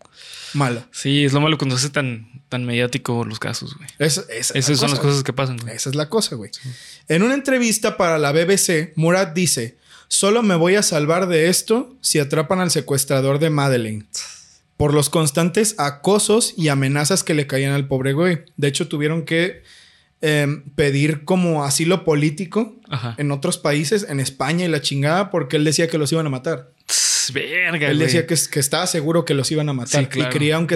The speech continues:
Speaker 1: aunque fuera a mandar a su mamá a otro país,
Speaker 2: Lo
Speaker 1: por-,
Speaker 2: iban a
Speaker 1: porque la iban a matar también,
Speaker 2: Sí.
Speaker 1: güey, ¿no? O sea,
Speaker 2: No
Speaker 1: porque decían que la
Speaker 2: mames.
Speaker 1: estaba encubriendo,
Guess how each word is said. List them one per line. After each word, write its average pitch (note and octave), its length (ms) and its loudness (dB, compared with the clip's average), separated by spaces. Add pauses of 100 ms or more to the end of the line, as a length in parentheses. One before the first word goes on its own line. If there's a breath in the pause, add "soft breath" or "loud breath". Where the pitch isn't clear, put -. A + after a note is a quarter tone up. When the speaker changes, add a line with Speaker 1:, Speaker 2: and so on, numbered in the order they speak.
(160)
Speaker 1:
aunque C#3 320 -2
fuera F#3+ 240 2
a F#3 40 2
mandar C#3+ 300 2
a E3 60 2
su E3 100 -2
mamá C#3+ 300 -2
a D#3 40 -2
otro D#3+ 220 -2
país, F#3 400 2 (300 loud breath)
Speaker 2:
Lo C3+ 100 0
Speaker 1:
por-, C#3 140 4
Speaker 2:
iban B2+ 100 0 (120)
a A#2 100 -10
Speaker 1:
porque C3+ 260 -2
la C#3 160 2
iban D#3 180 2
a D3+ 40 2
matar C#3+ 320 0
también, C#3+ 300 0
Speaker 2:
Sí. B2+ 60 -2
Speaker 1:
güey, A2+ 120 -10
¿no? D#3 260 -2
O C3 80 -4
sea, C3+ 220 -2
Speaker 2:
No B2 80 -8
Speaker 1:
porque C#3+ 180 0
decían D3+ 220 2
que D3+ 80 0
la E3+ 60 4
Speaker 2:
mames. D#3+ 100 2
Speaker 1:
estaba C#3+ 220 0
encubriendo, D#3+ 800 0